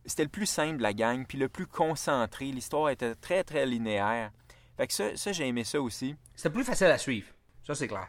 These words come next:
Speaker 1: Ouais.
Speaker 2: <laughs> Puis il manquait de magie. J'aurais aimé ça, plus de magie. Il n'y a jamais assez de magie. Plus de sorts, plus de magic missile, plus de, de poudre de, de l'espace.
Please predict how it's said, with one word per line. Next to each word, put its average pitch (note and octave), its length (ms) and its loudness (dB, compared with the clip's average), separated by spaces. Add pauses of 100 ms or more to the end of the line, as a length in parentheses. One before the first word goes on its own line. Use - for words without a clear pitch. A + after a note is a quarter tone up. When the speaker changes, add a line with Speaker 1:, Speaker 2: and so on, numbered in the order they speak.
(120)
Speaker 1:
Ouais. B2+ 180 2
Speaker 2:
<laughs> - 1400 -6
Puis A3 100 -2
il A#3 60 2
manquait G3 220 4
de E3+ 40 -2
magie. A#2+ 260 0 (160)
J'aurais D3 200 0
aimé E3+ 100 0
ça, - 300 -4 (100)
plus G3 140 -4
de F3 80 2
magie. G#2 260 -8 (340)
Il - 40 -6
n'y - 20 -4
a - 40 -6
jamais E3 160 0
assez D#3 160 -8
de C#3+ 40 -2
magie. G2+ 320 -6 (180)
Plus E3 160 -6
de C3 100 0
sorts, G#2+ 500 -2 (240)
plus D3+ 180 2
de C#3 60 2
magic A#2 400 -4
missile, A2 540 -4 (340)
plus D3 200 -2
de, A2 300 2 (280)
de - 200 -4
poudre D3+ 320 4
de, A#2+ 180 4
de A#2+ 140 -2
l'espace. A#2 500 -2